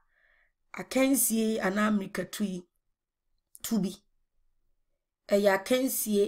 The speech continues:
ɛsiane sɛ abrabɔ no a yɛrebɔ no,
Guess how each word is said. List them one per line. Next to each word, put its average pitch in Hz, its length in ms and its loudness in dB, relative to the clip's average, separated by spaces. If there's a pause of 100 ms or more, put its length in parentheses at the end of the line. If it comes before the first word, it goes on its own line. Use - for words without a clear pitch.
ɛsiane 196 380 -2
sɛ 202 240 0 (1040)
abrabɔ 202 480 -4
no 277 140 0 (120)
a 226 120 -8
yɛrebɔ 214 540 -2
no, 185 80 -8